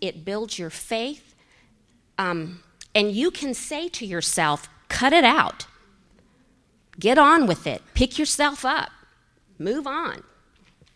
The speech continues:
So he wanted me to declare the scriptures out loud.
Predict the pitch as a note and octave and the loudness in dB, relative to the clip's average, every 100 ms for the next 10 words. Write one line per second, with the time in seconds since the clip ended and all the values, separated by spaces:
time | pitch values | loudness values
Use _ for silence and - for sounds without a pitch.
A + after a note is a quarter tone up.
0 | _ _ _ _ - - - - - - | _ _ _ _ -20 -20 -20 -20 -16 -8
1 | E3+ D3+ F#3 A#3 G#3 _ _ _ _ - | -4 -2 -2 -6 -12 _ _ _ _ -4
2 | G3+ G3 G#3 A3 G#3 G3+ G3+ G#3+ G3+ F#3+ | 0 4 4 2 0 -2 -4 -4 -4 -4
3 | - F#3+ - F3 E3 - D#3 C3 G#2 | -4 -4 -4 -2 -2 -2 -4 -4 -8